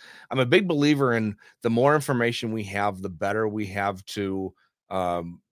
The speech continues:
to use this information and be able to come up with a way to move forward.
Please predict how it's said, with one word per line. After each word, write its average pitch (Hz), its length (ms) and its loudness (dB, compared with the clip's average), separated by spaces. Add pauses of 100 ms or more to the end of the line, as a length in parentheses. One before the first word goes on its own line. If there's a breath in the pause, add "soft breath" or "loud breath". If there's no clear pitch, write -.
(140)
to 110 120 -6
use 127 300 2
this 113 200 0
information 101 600 -4
and 95 100 -6
be 104 100 -2
able 98 120 -2
to 92 100 -8
come - 160 -4
up 107 160 0
with 95 240 0 (300 loud breath)
a 104 80 2
way 101 220 2
to - 160 -8
move 98 200 -6
forward. 104 500 2